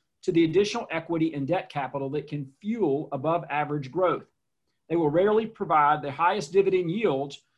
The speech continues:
or even in many years, the best total returns, nor can we frequently buy them at bargain prices, but they should provide years of seven to eight percent total returns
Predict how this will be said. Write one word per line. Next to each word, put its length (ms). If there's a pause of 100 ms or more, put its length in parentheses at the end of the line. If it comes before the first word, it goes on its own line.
(100)
or 160
even 300
in 140
many 200
years, 400
the 80
best 320
total 240
returns, 720 (260)
nor 200
can 300
we 120
frequently 580
buy 320
them 320
at 180
bargain 380
prices, 640 (380)
but 380 (400)
they 140
should 280
provide 380
years 520
of 220
seven 500
to 200
eight 220
percent 360
total 300
returns 540